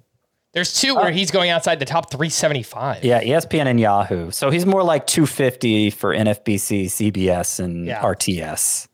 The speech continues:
Speaker 2: Um, s-, but still, I mean, he's the two hundred eighty-third pitcher drafted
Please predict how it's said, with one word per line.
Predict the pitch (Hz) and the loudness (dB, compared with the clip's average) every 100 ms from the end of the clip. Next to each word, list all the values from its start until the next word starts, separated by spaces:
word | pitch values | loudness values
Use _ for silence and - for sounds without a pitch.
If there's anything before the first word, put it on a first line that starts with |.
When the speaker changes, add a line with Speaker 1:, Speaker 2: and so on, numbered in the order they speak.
| _ _ _ _ - _ _ _ _ | _ _ _ _ -20 _ _ _ _
Speaker 2:
Um, | 98 82 80 | -4 -2 -2
s-, | - - | -2 -2
but | 156 143 | -2 -2
still, | - 214 113 | 0 2 4
I | 107 | 4
mean, | 113 110 | 4 2
he's | 117 - - - _ | 0 -2 -8 -10 _
the | - | -4
two | - - | 0 0
hundred | 147 123 110 - - | 2 2 0 -4 -4
eighty-third | 127 117 - 131 117 98 - | 0 0 0 2 4 2 0
pitcher | - - 90 | -4 -2 -4
drafted | 87 98 101 - 82 78 | 0 0 0 -2 -8 -10